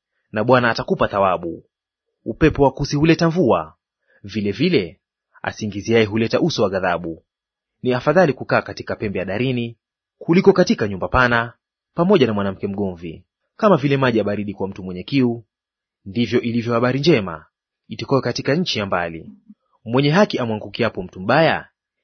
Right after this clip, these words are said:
ni kama chemchemi iliyochafuka, ni kisima kilichochanganywa. Haifai kula asali nyingi mno, vile vile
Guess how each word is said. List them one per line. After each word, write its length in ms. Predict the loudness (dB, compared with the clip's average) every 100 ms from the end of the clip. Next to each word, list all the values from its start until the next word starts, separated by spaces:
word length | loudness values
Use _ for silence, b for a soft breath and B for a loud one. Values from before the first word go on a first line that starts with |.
| _ -14
ni 100 | -4
kama 260 | -2 -2
chemchemi 460 | -2 -4 0 0 0
iliyochafuka, 800 | 0 0 0 -2 -2 -2 -8 -10 _ _ _ _ _
ni 100 | -8
kisima 380 | -6 0 2 2
kilichochanganywa. 840 | 0 -8 -8 -2 -2 -2 -8 -14 _ _ _ _ _ _ _
Haifai 460 | -4 -2 2 0
kula 280 | 0 2 2
asali 300 | 2 -2 -2
nyingi 240 | -2 -2
mno, 380 | -2 -2 -6 -10 _ _ _ _ _
vile 260 | -10 -4 -2
vile 500 | 0 0 0 -4